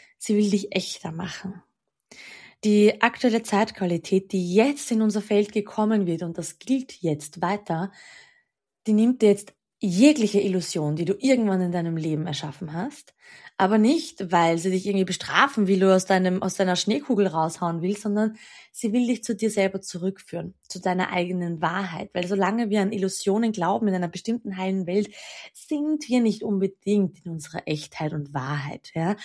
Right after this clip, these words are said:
sondern wir sind in Konstrukten und dann ist dieses Leben in einer Schneekugel, aber nicht außerhalb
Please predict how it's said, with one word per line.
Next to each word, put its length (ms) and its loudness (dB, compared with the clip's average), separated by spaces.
sondern 320 0
wir 80 4
sind 300 0
in 140 -2
Konstrukten 1000 -6
und 160 -6
dann 100 2
ist 160 0
dieses 300 -4
Leben 280 2
in 200 -4
einer 160 -4
Schneekugel, 640 -2
aber 180 -6
nicht 240 -12
außerhalb 480 -10